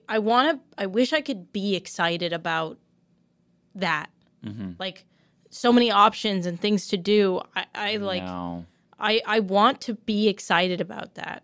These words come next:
Speaker 2: Yeah.
Speaker 1: But it's, uh, it scares me.
Speaker 2: Mm-hmm.
Speaker 1: It's the reason why I've only played one game,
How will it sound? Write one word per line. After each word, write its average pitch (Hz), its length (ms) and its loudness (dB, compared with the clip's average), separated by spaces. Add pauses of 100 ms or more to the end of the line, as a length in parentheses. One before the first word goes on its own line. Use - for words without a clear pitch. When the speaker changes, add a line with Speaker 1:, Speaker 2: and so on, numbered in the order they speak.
Speaker 2:
Yeah. - 440 -10
Speaker 1:
But 175 360 -4 (100)
it's, 165 360 -12
uh, 170 320 -4 (640)
it 180 140 -10
scares 185 460 -2
me. 156 420 -12
Speaker 2:
Mm-hmm. 190 240 -12
Speaker 1:
It's 85 80 -14
the 233 100 -2
reason 233 220 2
why 247 140 4
I've 208 100 0
only 214 180 2
played 202 380 -2
one 180 320 0
game, 175 500 0